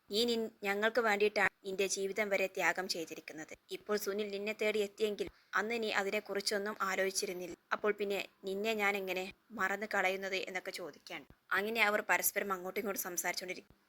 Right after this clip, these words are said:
അപ്പോഴാണ് ആരും ഒട്ടും പ്രതീക്ഷിക്കാതെ പ്രസീത രണ്ട് ഗ്ലാസ് ജ്യൂസുമായി അവിടെ എത്തുന്നത്.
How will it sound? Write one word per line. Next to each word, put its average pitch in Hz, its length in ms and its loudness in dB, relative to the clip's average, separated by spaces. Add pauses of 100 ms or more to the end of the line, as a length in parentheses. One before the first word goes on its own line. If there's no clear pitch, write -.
(100)
അപ്പോഴാണ് 202 480 4
ആരും 185 360 2
ഒട്ടും 208 220 -6
പ്രതീക്ഷിക്കാതെ 190 640 -2 (120)
പ്രസീത 220 340 -4 (220)
രണ്ട് 208 200 -2
ഗ്ലാസ് 208 280 -2
ജ്യൂസുമായി 190 460 -2
അവിടെ 180 200 -4
എത്തുന്നത്. 160 420 -14